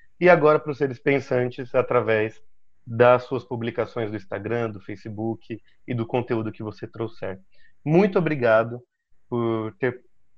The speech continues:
pela paciência, pelo seu tempo de novo, pelo carinho de estar aqui neste episódio de Freud Não é Tcheco, pela inset Psicanálise.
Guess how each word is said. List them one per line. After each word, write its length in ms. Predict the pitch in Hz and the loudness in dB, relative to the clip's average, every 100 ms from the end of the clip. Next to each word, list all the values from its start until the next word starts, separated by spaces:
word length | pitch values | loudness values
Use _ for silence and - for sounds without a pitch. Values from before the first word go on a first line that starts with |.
| - | -6
pela 120 | 202 | -4
paciência, 840 | 208 190 - 135 113 135 123 - 104 | -2 -4 -2 0 2 2 0 -4 -8
pelo 180 | 117 107 | -8 -8
seu 160 | 113 | -8
tempo 380 | 95 127 123 120 | 0 0 0 -4
de 100 | 107 | -6
novo, 400 | 107 117 113 104 | -4 -2 -2 -4
pelo 200 | 117 110 | -6 -4
carinho 400 | 117 107 120 120 | 0 0 0 -4
de 100 | 110 | -8
estar 260 | - 117 107 | -4 -4 -4
aqui 340 | - 120 117 - - - | -6 -8 -8 -12 -18 -6
neste 180 | 117 - | -6 -2
episódio 480 | 127 104 110 107 104 | -2 2 2 2 -4
de 120 | 101 | -10
Freud 320 | - 104 101 | -4 -2 -2
Não 100 | 113 | -4
é 80 | 117 | -4
Tcheco, 380 | - 127 127 - | 2 0 0 -6
pela 160 | 120 | -6
inset 340 | 120 117 113 - | -4 -6 -6 -12
Psicanálise. 720 | - - 117 104 98 95 | -12 -6 -4 -4 -6 -14